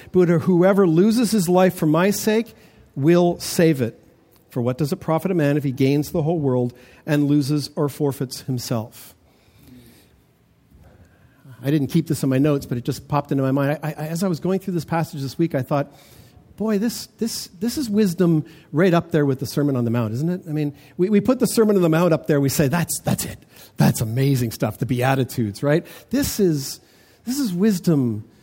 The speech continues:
from the Lord Jesus Christ, our Savior and God, from two thousand years ago that is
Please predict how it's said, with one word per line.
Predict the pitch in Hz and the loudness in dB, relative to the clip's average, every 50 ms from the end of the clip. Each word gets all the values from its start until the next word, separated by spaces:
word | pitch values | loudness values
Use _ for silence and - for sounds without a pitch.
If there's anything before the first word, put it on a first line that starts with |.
| _ _ _ _ _ | _ _ _ _ _
from | - - 175 160 151 - - | -4 -2 0 0 0 -2 -4
the | - 156 151 170 | -6 -2 0 0
Lord | 170 170 180 202 226 247 262 208 | 2 2 2 2 2 0 0 -2
Jesus | 156 143 165 202 196 170 160 170 135 - | -2 0 0 0 2 2 0 -2 -4 -6
Christ, | - - - - 147 131 120 110 - - | -10 -12 -6 -4 -4 -4 -4 -4 -6 -8
our | 180 208 240 | -6 -4 -4
Savior | 214 - - - 202 196 - 190 175 151 | -6 -6 -4 -4 -4 -2 -2 -2 -4 -2
and | 131 120 | -4 -4
God, | 117 139 131 139 131 120 110 | -4 -2 -2 -2 -2 -2 -4
from | - - 127 113 | -4 -6 -8 -8
two | - - 240 240 | -4 -4 -4 -4
thousand | - 208 202 202 170 165 175 135 | -2 -2 -2 -2 -2 0 -2 -2
years | 127 131 156 156 139 | 0 0 0 0 -2
ago | 147 123 135 127 120 | -2 -4 -2 -2 -2
that | 113 135 127 | 0 0 0
is | 127 123 117 | 0 -2 -2